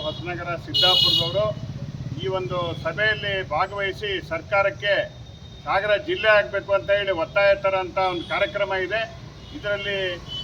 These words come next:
ಈಗಾಗಲೇ ಸ್ನೇಹಿತರು ಹೇಳ್ದಂಗೆ ಎಲ್ಲ ಜಾತಿ ಧರ್ಮದವರು ಪಕ್ಷಾತೀತವಾಗಿ ಈ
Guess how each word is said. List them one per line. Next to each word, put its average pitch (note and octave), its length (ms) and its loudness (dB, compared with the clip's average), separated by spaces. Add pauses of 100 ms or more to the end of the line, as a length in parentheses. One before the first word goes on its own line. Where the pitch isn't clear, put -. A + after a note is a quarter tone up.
ಈಗಾಗಲೇ G3+ 480 2
ಸ್ನೇಹಿತರು G3+ 460 -4
ಹೇಳ್ದಂಗೆ G3+ 420 -4 (140)
ಎಲ್ಲ G3 140 -4 (720)
ಜಾತಿ F#3+ 300 -2 (100)
ಧರ್ಮದವರು G3 520 2 (160)
ಪಕ್ಷಾತೀತವಾಗಿ G3+ 920 0 (500)
ಈ E4+ 100 0